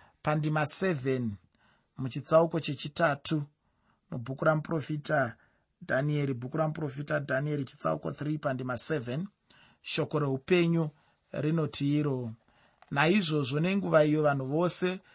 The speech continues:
vachinzwa kurira kwomumhanzi nomutopota nembira norudimbwa nomutengeranwa nezvimwe zvose zvinoridzwa, vanhu vose namarudzi ose namarimi ose vakawira pasi vakanamata chifananidzo chendarama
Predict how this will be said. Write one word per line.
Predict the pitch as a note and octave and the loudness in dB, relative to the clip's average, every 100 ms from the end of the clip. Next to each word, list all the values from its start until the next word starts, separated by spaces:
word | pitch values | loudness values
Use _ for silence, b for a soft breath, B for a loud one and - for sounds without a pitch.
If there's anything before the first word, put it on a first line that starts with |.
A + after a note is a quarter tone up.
| b b | b b
vachinzwa | D3 - F3+ D3 C#3 | -4 -2 -2 -2 -4
kurira | - F3+ E3+ D3+ | -2 -2 2 2
kwomumhanzi | D#3+ F3 F3+ D3 C3+ C3+ C#3 | 0 -2 0 0 -2 -4 -4
nomutopota | F3 F3+ E3 F#3 - G3 E3+ | -2 -4 -4 -6 -6 -4 -2
nembira | F3 F#3 F#3 E3+ G#3 G3+ F#3+ C#3+ - b b - | 0 -2 -2 -4 -4 0 2 0 -2 b b -4
norudimbwa | D#3 E3 F3+ G3 F3+ D#3+ C#3+ | 0 0 -2 -2 0 0 0
nomutengeranwa | D#3 F#3+ F3 F#3 F#3 F#3 F3+ F3+ F3+ | -2 -2 -2 -2 0 2 2 2 0
nezvimwe | D3 B2+ G3 | 0 0 0
zvose | C#3 B2+ E3 F#3 | 0 2 2 2
zvinoridzwa, | B2+ C#3+ F3 F3+ C3+ B2+ G#2+ b b b b C3 | 2 0 0 0 -2 -4 -6 b b b b -2
vanhu | C3+ C3 | 0 0
vose | B2+ F3 G#3 - E3 G#2 _ _ _ _ _ _ _ _ | 2 6 8 8 8 2 _ _ _ _ _ _ _ _
namarudzi | C3+ C#3+ F3 F#3 C#3 C3+ F3+ | -2 6 8 8 4 -2 -2
ose | F#3 F3 | 0 2
namarimi | E3+ E3+ E3+ E3+ E3 E3+ | 4 4 4 4 2 0
ose | F3+ E3 D3+ E3+ D3 - b b - | 2 4 6 4 2 -4 b b -4
vakawira | C3 C#3+ E3+ E3+ E3+ D#3 | 0 6 6 8 8 6
pasi | D#3 D3 - | 4 2 4
vakanamata | E3 D3+ D3 C#3+ C#3 C#3 C#3 C3 | 4 2 2 0 0 0 -2 -4
chifananidzo | - D#3+ D#3+ E3+ D#3 C3+ | 0 2 2 2 0 -4
chendarama | C3 C3 C#3 D#3 D3+ D3 D#3 | -4 2 6 8 6 4 -2